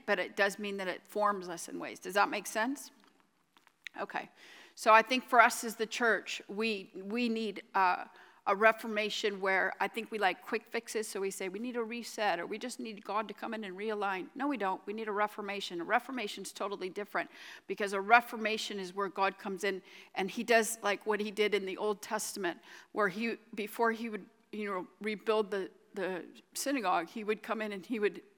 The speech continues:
bring a leader in that would actually obey him, and that the, the house would get cleaned. And when the house would get cleaned, God's blessing would come on the people in the land, right? And so I think that's where we're at as a church. I think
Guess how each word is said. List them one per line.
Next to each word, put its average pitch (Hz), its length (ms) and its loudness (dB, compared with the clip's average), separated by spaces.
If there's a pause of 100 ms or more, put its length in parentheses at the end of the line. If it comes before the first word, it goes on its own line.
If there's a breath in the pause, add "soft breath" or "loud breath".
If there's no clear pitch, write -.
bring 226 240 2
a 185 40 0
leader 208 300 -4
in 185 160 -2
that - 80 -8
would 190 140 0
actually 190 360 0
obey 233 380 0
him, 190 220 -2 (280 loud breath)
and 196 120 -4
that - 140 0 (100)
the, 196 180 2 (120)
the 196 60 0
house 220 400 4
would 190 140 -16
get 180 200 -6
cleaned. 202 540 -4 (380 loud breath)
And 202 160 0
when 208 80 -2
the 196 80 0
house 254 340 12
would 196 120 -6
get 196 180 -2
cleaned, 226 380 -2
God's 196 240 0
blessing 214 480 -2
would 175 140 -6
come 208 200 -4
on 196 80 -2
the 175 80 -4
people 196 400 -8
in 185 100 -4
the 175 80 -2
land, 180 400 -4
right? 185 400 0 (520 loud breath)
And 196 160 2
so 208 360 6
I 214 100 6
think 220 220 -4
that's 202 220 4
where 208 200 0
we're 202 140 4
at - 260 2
as 190 220 0
a 185 80 -6
church. - 480 -4
I 170 60 -6
think 214 280 -6